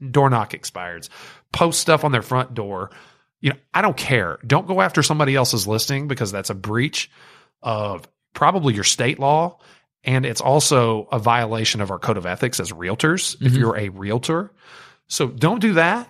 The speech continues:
Speaker 2: Wicked bad karma too, so.
Speaker 1: It's terrible.
Speaker 2: <laughs>
Speaker 1: It's, it just makes you, uh, an opportunist and
Speaker 2: Yeah.
Speaker 1: a poacher and all that. But if,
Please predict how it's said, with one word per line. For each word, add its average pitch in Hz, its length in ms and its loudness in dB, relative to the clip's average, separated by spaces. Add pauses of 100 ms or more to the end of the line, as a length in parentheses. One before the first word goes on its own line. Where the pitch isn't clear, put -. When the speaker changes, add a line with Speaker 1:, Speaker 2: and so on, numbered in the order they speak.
(120)
Speaker 2:
Wicked 131 340 0
bad 95 220 2
karma 92 260 -4
too, 80 280 -10
so. - 240 -8
Speaker 1:
It's 135 240 2
terrible. - 760 0
Speaker 2:
<laughs> - 60 -6
Speaker 1:
It's, 147 200 4
it 131 140 -2
just 127 140 -2
makes 165 260 0
you, 101 220 -4 (160)
uh, - 260 -10 (140)
an 123 100 -2
opportunist - 720 -2
and 95 80 -2
Speaker 2:
Yeah. 73 160 -2
Speaker 1:
a - 40 -14
poacher 78 600 -4
and 76 220 -16
all 147 200 -2
that. 87 300 -8
But 156 160 4
if, 131 180 -4